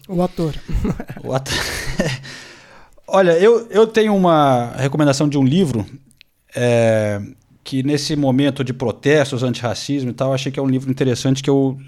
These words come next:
Speaker 2: estou comprando aqui, não li, mas eu gostaria de ler, que é sobre a história de jogadores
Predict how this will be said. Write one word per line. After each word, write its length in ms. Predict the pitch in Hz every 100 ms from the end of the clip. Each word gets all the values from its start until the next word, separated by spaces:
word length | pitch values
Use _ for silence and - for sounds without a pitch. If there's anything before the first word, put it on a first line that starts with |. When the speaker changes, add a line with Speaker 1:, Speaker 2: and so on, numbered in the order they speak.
| - -
Speaker 2:
estou 200 | - 139
comprando 460 | 156 131 135 131
aqui, 240 | 123 131 143
não 180 | 160
li, 240 | 160 139 185 - - -
mas 160 | 139
eu 60 | 147
gostaria 340 | 147 143 147
de 80 | 165
ler, 220 | 135 117 - - - - - - _ _
que 120 | - 156
é 320 | 170 165 - - - _ -
sobre 340 | - 185 175
a 20 | 175
história 400 | - - 208 208
de 100 | 185
jogadores 680 | 190 180 143 185 190 170